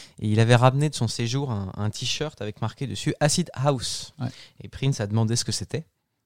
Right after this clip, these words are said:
Speaker 1: Donc, euh, Chuck Zwicky lui a expliqué ce que c'était la house music, et il a répondu : «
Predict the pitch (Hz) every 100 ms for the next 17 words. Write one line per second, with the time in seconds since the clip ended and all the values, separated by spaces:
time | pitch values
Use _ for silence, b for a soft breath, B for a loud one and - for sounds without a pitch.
0 | _ - 98 101 104 - - - - 117
1 | - 107 - 123 107 101 - 113 101 101
2 | - 92 92 113 95 98 - 92 - -
3 | - - 110 104 101 104 101 98 98 120
4 | 110 104 110 110 139